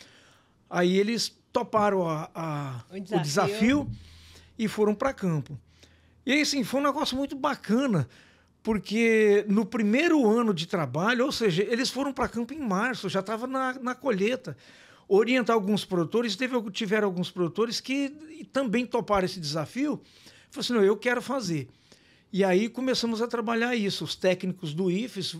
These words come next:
Speaker 1: fizeram esse trabalho educacional lá,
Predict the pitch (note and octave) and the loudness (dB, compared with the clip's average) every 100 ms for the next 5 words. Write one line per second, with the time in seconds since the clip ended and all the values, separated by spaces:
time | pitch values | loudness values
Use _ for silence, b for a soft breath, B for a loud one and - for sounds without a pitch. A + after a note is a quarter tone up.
0 | D#3+ - F3 C3 F3 E3 D3+ D#3+ F3 D3 | -14 -12 -8 -4 -2 -2 -4 -6 -6 -6
1 | F3 D#3 D#3+ E3 E3 E3 - - D#3+ C#3+ | -6 -4 -4 -4 -4 -6 -8 -8 -6 -6
2 | D#3 E3 D3 F3 A#3+ | -6 -6 -4 -6 -8